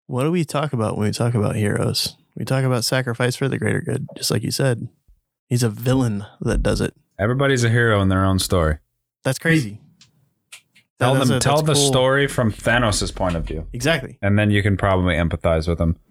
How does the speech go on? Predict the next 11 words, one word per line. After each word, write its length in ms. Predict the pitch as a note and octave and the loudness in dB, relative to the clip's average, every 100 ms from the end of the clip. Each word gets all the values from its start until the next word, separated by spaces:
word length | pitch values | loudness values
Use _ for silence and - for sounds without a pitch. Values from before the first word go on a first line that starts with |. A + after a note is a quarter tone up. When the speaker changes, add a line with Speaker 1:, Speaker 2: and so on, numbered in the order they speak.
| - | -4
Speaker 2:
Or 160 | E3 F3 | 0 2
you'll 100 | C#3+ | 0
still 220 | - D3 | 0 0
think 220 | D#3 C#3+ | 0 0
he's 120 | D3+ | -2
crazy. 520 | - D3+ D#3 D3 F2+ - - - - | -2 0 2 2 0 -2 -10 -18 -2
And 160 | B2 | 2
that's 200 | C3+ C3+ | 2 0
fine. 500 | - C#3 D3+ C#2 - - - - - - _ - | 0 2 2 0 -4 -8 -10 -8 -8 -14 _ -2
Either 240 | E3 D3+ | 2 4
way, 460 | A2+ D#3 D3 A2+ C3 | 4 4 4 4 0